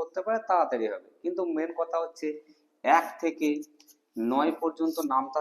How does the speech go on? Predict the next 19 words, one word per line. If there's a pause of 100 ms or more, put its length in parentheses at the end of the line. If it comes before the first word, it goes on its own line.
শেখা
কিন্তু (100)
খুব (640)
কঠিন, (220)
তাড়াতাড়ি
কিন্তু (120)
মনে
রাখতে
পারবে
না। (800)
তো (160)
আমরা
কি
করব, (440)
ছোট (120)
বাচ্চাদের
ক্ষেত্রে (220)
যেগুলো
আমরা